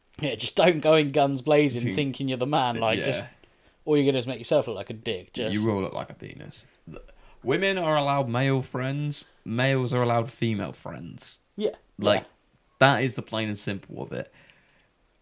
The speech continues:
Speaker 2: Next one. Oh, actually, no, this is, sorry, this is another reply to that same one. Um,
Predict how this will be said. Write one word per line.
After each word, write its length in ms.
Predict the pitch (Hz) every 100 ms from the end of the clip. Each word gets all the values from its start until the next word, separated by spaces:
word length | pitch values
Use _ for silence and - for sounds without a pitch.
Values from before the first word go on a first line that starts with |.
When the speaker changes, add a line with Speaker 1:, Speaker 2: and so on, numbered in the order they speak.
| _ _ _ _ _ _ -
Speaker 2:
Next 240 | 160 120
one. 240 | 113 90 - _ _ _ _ _ _ _ _ -
Oh, 180 | 117
actually, 240 | 104 - 101
no, 100 | 95
this 160 | 104
is, 60 | 110
sorry, 240 | 123 101
this 180 | - 113
is 120 | 120 113 110 -
another 240 | 107 101
reply 400 | 104 101 - 98
to 100 | -
that 140 | 107 -
same 240 | 92 95
one. 180 | 95 - - -
Um, 260 | 107 113